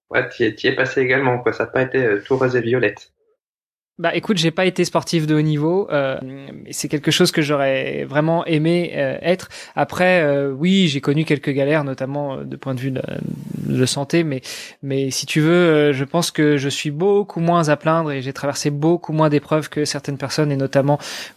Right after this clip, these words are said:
Speaker 2: euh, vu qu'on parle de, de ce podcast dans les vestiaires,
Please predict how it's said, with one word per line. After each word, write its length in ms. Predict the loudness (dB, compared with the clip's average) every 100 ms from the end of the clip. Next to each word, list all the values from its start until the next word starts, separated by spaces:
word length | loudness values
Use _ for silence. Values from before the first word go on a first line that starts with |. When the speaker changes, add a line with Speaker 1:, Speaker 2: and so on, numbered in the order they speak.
| -4
Speaker 2:
euh, 160 | 0 0
vu 180 | 0 2
qu'on 160 | 2
parle 260 | 2 0 0
de, 120 | -6 -8 -8 -2
de 60 |
ce 160 | 0 0
podcast 540 | 0 0 2 2 2
dans 140 | 2 4
les 120 | 4
vestiaires, 440 | 2 0 2 2